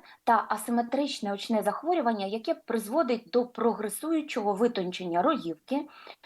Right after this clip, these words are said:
формування нерегулярного астигматизму та зниження гостроти зору.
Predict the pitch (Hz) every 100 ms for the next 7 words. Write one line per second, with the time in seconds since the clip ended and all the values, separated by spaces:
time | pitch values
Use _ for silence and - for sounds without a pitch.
0 | - - 254 269 262 254 208 185 208 247
1 | 240 247 233 202 170 170 170 - 175 -
2 | 185 185 190 359 285 285 - - - _
3 | 294 277 208 254 240 226 196 202 - 190
4 | - 214 185 185 156 -